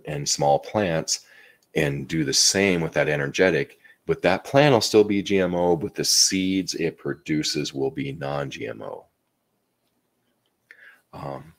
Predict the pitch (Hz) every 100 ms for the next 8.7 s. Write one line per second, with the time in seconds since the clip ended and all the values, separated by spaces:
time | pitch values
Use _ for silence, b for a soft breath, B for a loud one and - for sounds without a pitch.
0 | _ - 69 67 65 - _ - 71 -
1 | - - _ _ _ _ _ _ _ _
2 | _ 71 69 67 78 69 69 71 - 69
3 | 73 67 65 - 64 58 - 80 71 67
4 | - _ _ _ _ _ _ _ - B
5 | B B B B B B _ - - 98
6 | 87 90 95 92 101 - - _ - 92
7 | 90 85 85 85 82 80 87 82 78 71
8 | B B 76 73 73 71